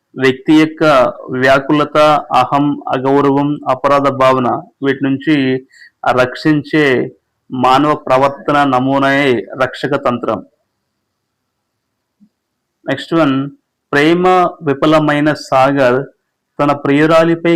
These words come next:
కవితలు రాసి భావకవిగా పేరు తెచ్చుకోవడంలోని రక్షక తంత్రం. ప్రతిగమనం, ఉదాత్తీకరణం, విస్థాపనం, ప్రక్షేపణం.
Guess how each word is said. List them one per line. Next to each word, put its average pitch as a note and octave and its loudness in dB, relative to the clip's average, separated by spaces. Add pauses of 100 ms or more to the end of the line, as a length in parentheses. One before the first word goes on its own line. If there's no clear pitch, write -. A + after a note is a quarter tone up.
(120)
కవితలు C#3 -2
రాసి B2+ 0 (420)
భావకవిగా D3 0 (160)
పేరు C3+ -2
తెచ్చుకోవడంలోని C3 -4 (300)
రక్షక - -8 (100)
తంత్రం. A#2+ -6 (2500)
ప్రతిగమనం, D3 -2 (1400)
ఉదాత్తీకరణం, C#3 0 (480)
విస్థాపనం, C3+ -2 (320)
ప్రక్షేపణం. B2+ -6